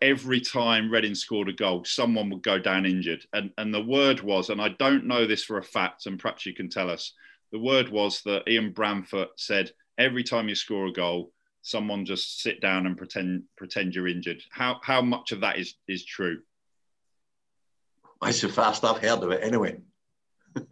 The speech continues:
Speaker 1: It, it se-, it seemed like it, it
Speaker 2: Ser-,
Speaker 1: seemed like it
Speaker 2: ser-,
Speaker 1: happened a
Speaker 2: seri-,
Speaker 1: lot.
Speaker 2: seriously, that is the first I've heard of it.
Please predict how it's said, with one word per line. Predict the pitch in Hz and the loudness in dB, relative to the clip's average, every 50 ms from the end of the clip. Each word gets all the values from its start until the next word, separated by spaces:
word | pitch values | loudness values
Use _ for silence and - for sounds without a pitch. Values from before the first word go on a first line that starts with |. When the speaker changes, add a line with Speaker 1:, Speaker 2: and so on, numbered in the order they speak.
| 156 - | -4 0
Speaker 1:
It, | - 123 123 - | 2 0 0 2
it | 139 143 139 135 | 0 -2 0 0
se-, | - - 180 175 170 | 2 4 6 6 6
it | - 151 156 190 | 6 4 2 2
seemed | - - 147 170 165 160 | 2 2 2 2 4 6
like | 151 143 139 | 6 6 6
it, | 147 - | 6 2
it | 151 - - | 2 0 -2
Speaker 2:
Ser-, | - - 202 202 151 - - | 2 6 6 6 6 6 4
Speaker 1:
seemed | - | 4
like | 139 135 | 6 6
it | 226 | 8
Speaker 2:
ser-, | 220 202 | 8 8
Speaker 1:
happened | - 139 | 8 6
a | 139 | 4
Speaker 2:
seri-, | - 233 247 240 220 202 180 170 | 6 6 8 8 10 10 8 8
Speaker 1:
lot. | - - - | 6 4 2
Speaker 2:
seriously, | - - 208 214 190 - - - 147 156 156 | 2 4 6 8 8 6 6 4 6 6 8
that | 151 151 151 156 | 8 8 6 6
is | 139 | 6
the | 143 135 | 6 4
first | - - - 175 - - - | 4 4 4 4 4 4 2
I've | 143 135 - | 2 2 4
heard | 135 131 120 107 101 | 6 4 6 6 4
of | 87 87 | 0 -2
it. | 90 - | -2 -4